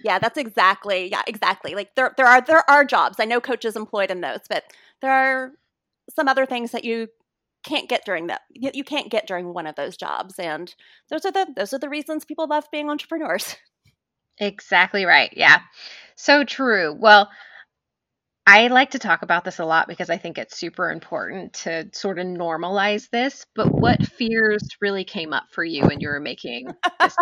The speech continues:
Speaker 1: <laughs>
Speaker 2: decision?
Speaker 1: Oh, yeah. Um, I think, goodness, money was a big one. Failure was a big one. Um, what were people gonna think of me? Just these ideas that this was something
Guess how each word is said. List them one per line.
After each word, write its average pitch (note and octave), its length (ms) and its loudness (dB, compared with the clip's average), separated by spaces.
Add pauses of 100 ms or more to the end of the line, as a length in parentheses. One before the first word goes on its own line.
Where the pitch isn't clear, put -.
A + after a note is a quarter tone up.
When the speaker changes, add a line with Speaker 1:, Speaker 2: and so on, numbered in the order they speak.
Speaker 1:
<laughs> - 140 -20
Speaker 2:
decision? F3+ 580 -2 (720)
Speaker 1:
Oh, E4 580 4
yeah. A3 340 2 (360)
Um, B3+ 380 4
I E4+ 120 4
think, C4+ 420 -4 (560)
goodness, A3 400 -2
money A3+ 760 2 (320)
was A#3+ 120 -4
a C#4 60 -8
big G3+ 240 0
one. G#3+ 460 0 (360)
Failure G#3+ 480 4
was A3+ 160 -4
a A3+ 60 0
big G3 220 -2
one. G#3 460 0 (120)
Um, C#3+ 400 -6
what F3+ 240 2
were G#3+ 220 0
people G#3 320 -8
gonna F#3+ 160 -6
think G3 400 -8
of A3+ 180 -4
me? B3+ 340 -6 (340)
Just - 460 -2 (220)
these C#4 140 -4
ideas G#3+ 640 0
that G3 200 -2
this C4 140 -2
was F4 120 -2
something C#4+ 380 -6